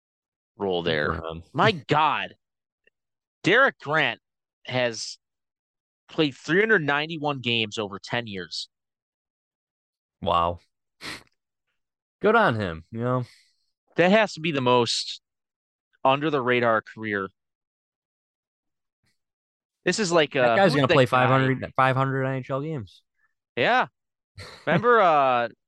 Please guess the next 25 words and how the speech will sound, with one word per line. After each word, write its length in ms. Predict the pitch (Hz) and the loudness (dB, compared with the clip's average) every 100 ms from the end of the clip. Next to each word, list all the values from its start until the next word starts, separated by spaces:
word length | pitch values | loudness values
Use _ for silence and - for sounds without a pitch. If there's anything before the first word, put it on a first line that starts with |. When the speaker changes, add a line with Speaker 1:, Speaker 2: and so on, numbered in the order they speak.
| _ _ _ _ | _ _ _ _
Speaker 1:
oh, 260 | 143 156 131 | 0 0 -2
man. 380 | 113 110 95 85 _ _ _ _ _ _ _ _ _ - | -4 -4 -6 -10 _ _ _ _ _ _ _ _ _ 0
Oh, 260 | 139 127 101 | 0 0 -2
wait. 200 | 113 107 | -4 -4
Okay, 180 | 107 117 | -4 -4
I 80 | 110 | -2
gotta 200 | 120 - | -4 -6
take 160 | 104 | -16
note 160 | 101 101 | -12 -10
of 60 | 98 | -8
this 140 | 95 | -6
for 100 | - | -6
my 160 | 92 87 | -4 -4
next 360 | 92 92 - - | -2 -4 -6 -4
guy 160 | 82 | -2
of 100 | 90 | -2
the 60 | 87 | -4
week. 180 | 90 87 | -10 -10
I'm 60 | 101 | -8
gonna 60 | |
make 140 | 101 95 | -8 -8
a 60 | |
bookmark 460 | 95 92 - 82 - | -8 -8 -6 -8 -6
of 60 | |
this. 280 | 92 85 - | -4 -2 -4